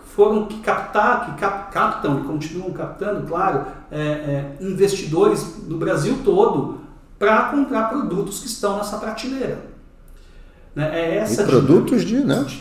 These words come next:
Speaker 1: tudo que é tipo,
Speaker 2: É,
Speaker 1: de
Speaker 2: tudo
Speaker 1: tudo
Speaker 2: que
Speaker 1: que
Speaker 2: é.
Speaker 1: é tipo, né? Então, isso foi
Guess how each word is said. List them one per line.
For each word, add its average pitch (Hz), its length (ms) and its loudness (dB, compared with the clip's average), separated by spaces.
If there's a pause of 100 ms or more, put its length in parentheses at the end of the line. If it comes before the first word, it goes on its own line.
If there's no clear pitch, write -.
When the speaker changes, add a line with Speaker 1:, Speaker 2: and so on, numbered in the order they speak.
Speaker 1:
tudo 247 200 -2
que 339 100 -4
é 330 80 -2
tipo, 320 420 0
Speaker 2:
É, 117 100 0
Speaker 1:
de - 60 -6
Speaker 2:
tudo 156 200 0
Speaker 1:
tudo 143 80 2
Speaker 2:
que - 40 2
Speaker 1:
que 277 60 2
Speaker 2:
é. - 20 0
Speaker 1:
é 285 40 -2
tipo, - 460 -4
né? 175 300 -2 (240)
Então, 175 500 -2
isso - 280 -4
foi - 340 4